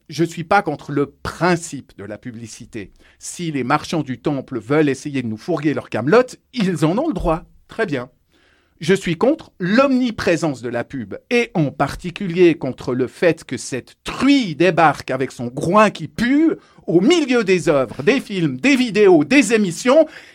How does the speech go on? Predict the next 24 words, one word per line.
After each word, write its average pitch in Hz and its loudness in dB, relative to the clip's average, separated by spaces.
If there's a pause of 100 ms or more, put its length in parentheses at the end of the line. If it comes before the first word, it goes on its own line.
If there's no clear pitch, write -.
et 170 2
des 277 -4
chansons 247 -6
de 311 -10
Pink 262 0
Floyd, 294 4
bordel. 156 0 (760)
Figurez-vous 196 2
que 180 -8
je 180 0
viens 147 0
d'un 113 -4
temps 220 -8
où, 190 -6
à 139 -6
la 240 -6
téloche, - -8 (220)
les 180 2
films 269 -4
et 170 -4
les 135 -6
émissions 165 -8
n'étaient 156 -4 (180)
pas 233 2